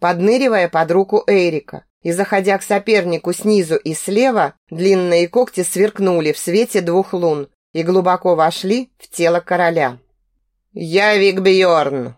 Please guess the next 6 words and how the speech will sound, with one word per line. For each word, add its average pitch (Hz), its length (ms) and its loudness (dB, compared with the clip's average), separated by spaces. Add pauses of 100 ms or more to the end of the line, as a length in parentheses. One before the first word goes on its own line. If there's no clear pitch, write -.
(120)
я 143 440 -2
пришел 196 560 0
по 165 220 0
вашей 170 460 0
душе, 170 600 -2 (140)
человечишка!» 151 2000 -2